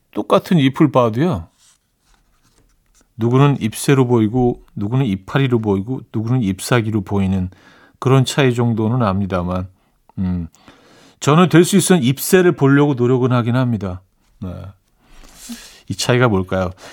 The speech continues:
시인 여러분들은 다들 아시죠? 가을엔 다들 시인이 되시니까 특히 음악 앨범의 시인들이 굉장히 많은 것 같은데 잎새, 이파리, 잎사귀의 차이. 어,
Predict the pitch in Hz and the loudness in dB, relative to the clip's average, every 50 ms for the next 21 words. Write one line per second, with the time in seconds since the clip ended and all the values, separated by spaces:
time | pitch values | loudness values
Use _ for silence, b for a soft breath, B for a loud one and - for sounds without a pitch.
0 | B B - - 196 214 233 233 214 208 202 202 196 190 185 170 185 202 175 151 | B B -2 2 4 6 6 6 8 6 6 6 6 4 4 4 4 4 4 4
1 | 160 175 180 180 139 123 120 107 131 117 139 180 180 143 120 - 139 143 160 175 | 2 2 4 2 2 2 0 -2 -4 0 2 4 4 4 2 2 2 2 2 2
2 | 185 143 151 151 151 160 151 - - 202 196 175 165 147 120 135 123 123 127 120 | 2 4 4 4 4 2 -2 0 -2 -2 0 0 0 0 0 0 -2 -4 -4 -6
3 | - 147 - 196 170 - B B B B B 143 151 190 196 180 180 175 165 156 | -6 -4 2 2 2 2 B B B B B 4 6 6 6 6 6 6 6 6
4 | 170 175 165 156 - - 196 185 180 170 151 131 127 - - 175 170 - - - | 4 4 2 0 0 0 2 2 2 2 0 -2 -4 -8 -10 -12 -14 -16 -18 -20
5 | - - - - - _ - 156 156 - 131 127 131 143 135 117 113 110 110 110 | -20 -20 -20 -20 -20 _ -6 -6 -2 0 0 2 2 2 2 2 2 2 0 0
6 | 104 104 98 98 - - 98 92 92 92 90 98 123 120 _ _ _ _ - - | -2 -4 -4 -6 -6 -6 -6 -6 -4 -6 -6 -6 -8 -10 _ _ _ _ -6 -6
7 | 101 98 - - - - - 110 104 95 90 - - 107 104 - - - - 117 | -6 -6 -6 -10 -12 -8 -4 -4 -2 -2 -4 -4 -4 -4 -6 -6 -8 -4 -2 0
8 | 104 104 92 78 95 101 - - - 120 107 101 95 95 92 90 - - - 113 | 0 0 0 -2 -4 -6 -6 -4 -2 0 0 0 0 -2 -4 -4 -8 -8 -6 -6
9 | 98 98 95 - - - - - - - - - - - - B B B B B | -6 -6 -10 -14 -20 -20 -20 -20 -20 -20 -20 -20 -20 -20 -20 B B B B B
10 | B B B B B B B B B B B B B B B B B B B B | B B B B B B B B B B B B B B B B B B B B
11 | B B B B B B B B _ - 113 113 113 117 117 117 117 120 120 120 | B B B B B B B B _ 0 2 2 4 4 4 2 2 2 0 0
12 | 117 117 117 117 117 117 117 120 120 | 0 -2 -2 -2 -2 -4 -4 -6 -8